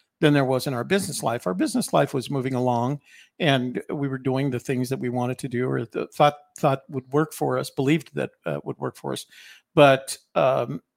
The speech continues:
but you had a lot more personal things on between your mother and you and Kevin. There was a lot in your life, and to some extent there still is. I mean, it's your, your past, your medical, I don't wanna say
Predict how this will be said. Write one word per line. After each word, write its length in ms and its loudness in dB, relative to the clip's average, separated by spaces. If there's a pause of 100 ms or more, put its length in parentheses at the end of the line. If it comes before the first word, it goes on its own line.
(500)
but 300 -2
you 180 2
had 160 4
a 40 0
lot 240 2
more 160 -2
personal 400 -2
things 240 -6
on 120 -4
between 520 -6
your 160 -2
mother 480 0
and 340 -6
you 460 -4
and 260 -6
Kevin. 480 -4 (440)
There 100 2
was 140 2
a 40 2
lot 240 2
in 80 0
your 140 -2
life, 240 0
and 200 0
to 120 -6
some 180 2
extent 320 0
there 120 2
still 300 2
is. 320 2
I 60 -8
mean, 220 -4
it's 220 -8 (340)
your, 520 4
your 220 0
past, 540 0 (420)
your 600 4 (120)
medical, 640 -2 (220)
I 60 -4
don't 80 -4
wanna 140 -6
say 220 -6